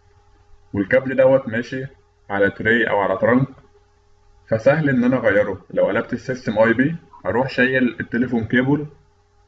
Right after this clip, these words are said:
وأحط كابل فايبر، ما عنديش أي مشكلة وما عنديش أي صعوبة. إحنا بنحاول نوفر على قد ما نقدر. هنزل بالكابل بقى دوت لحد فين؟ لحد ال ام دي اف اللي موجودة في البابكس روم أو اللي موجودة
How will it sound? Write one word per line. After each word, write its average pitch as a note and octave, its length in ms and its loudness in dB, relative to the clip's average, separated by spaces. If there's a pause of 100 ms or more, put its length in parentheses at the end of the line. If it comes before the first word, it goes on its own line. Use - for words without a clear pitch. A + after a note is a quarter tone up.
(200)
وأحط - 360 0
كابل B2 300 0
فايبر، G2+ 380 -2
ما F#2 100 -8
عنديش G#2 300 -4
أي B2 140 4
مشكلة B2 500 -2
وما A2 140 -6
عنديش A2 280 0
أي A2+ 180 2
صعوبة. G2 360 -6 (760)
إحنا G2+ 200 -2
بنحاول B2 600 2
نوفر C3+ 540 -2 (760)
على G2 160 0
قد A#2+ 200 0
ما A#2 140 4
نقدر. E2+ 400 -2 (640)
هنزل C3 280 2
بالكابل B2+ 360 -2
بقى B2 120 0
دوت B2 260 4
لحد A#2 280 -6
فين؟ B2+ 340 0 (680)
لحد A#2+ 420 -2
ال A2+ 140 -2
ام B2 200 6
دي A#2 280 0
اف - 240 -12
اللي G#2 180 -10
موجودة A#2 540 2 (140)
في G#2+ 60 -12
البابكس G#2+ 480 -4
روم F#2 320 -8 (260)
أو G2 80 -6
اللي G2 140 -4
موجودة A#2+ 520 2